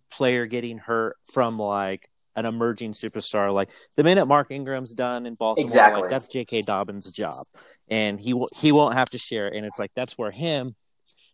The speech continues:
Speaker 1: me, if I was him, I would have traded J K Dobbins for someone that could help me now.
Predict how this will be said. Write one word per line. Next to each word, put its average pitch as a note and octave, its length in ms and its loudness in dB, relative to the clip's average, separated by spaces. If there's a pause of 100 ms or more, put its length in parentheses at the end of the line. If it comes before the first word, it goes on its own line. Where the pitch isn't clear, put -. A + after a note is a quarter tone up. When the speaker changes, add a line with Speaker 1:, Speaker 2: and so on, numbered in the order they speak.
Speaker 1:
me, D#3+ 460 0
if B2 120 2
I C#3+ 140 6
was F#3 220 -2
him, A#2 320 -8 (260)
I B2 140 0
would E3 140 0
have C3 100 -8
traded D#3+ 340 -4
J A#2 140 -6
K A2 180 -6
Dobbins G2+ 720 -6 (360)
for A2+ 440 2 (200)
someone C#3 340 0
that A#2 100 -4
could A2+ 120 -6
help B2 180 -2 (280)
me B2 160 -6
now. G#2 480 -2